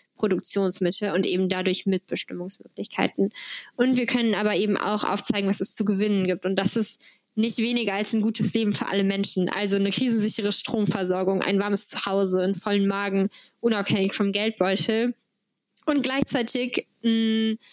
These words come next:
bewohnbaren Planeten und auch ein solidarisches Miteinander, in dem wir eben nicht mehr in Konkurrenz miteinander stehen und in dem wir neue Räume, in denen wir demokratisch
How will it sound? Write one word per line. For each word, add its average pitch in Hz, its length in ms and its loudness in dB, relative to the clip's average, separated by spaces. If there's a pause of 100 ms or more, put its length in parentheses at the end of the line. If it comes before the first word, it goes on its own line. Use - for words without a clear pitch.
(240)
bewohnbaren 233 480 0
Planeten 226 800 0
und 233 220 0
auch - 180 -2
ein 262 120 2
solidarisches 247 640 0
Miteinander, 190 580 0
in 208 100 2
dem 220 160 0
wir 220 80 0
eben 214 160 0
nicht 247 180 -2
mehr 220 100 0
in 190 60 -2
Konkurrenz 196 560 -2
miteinander 190 460 0
stehen - 380 -2 (420)
und 220 200 2
in 214 120 2
dem 220 220 0
wir 202 480 -2 (180)
neue 214 680 0 (640)
Räume, 214 340 2
in 202 100 2
denen 202 140 0
wir 196 100 0
demokratisch 208 840 0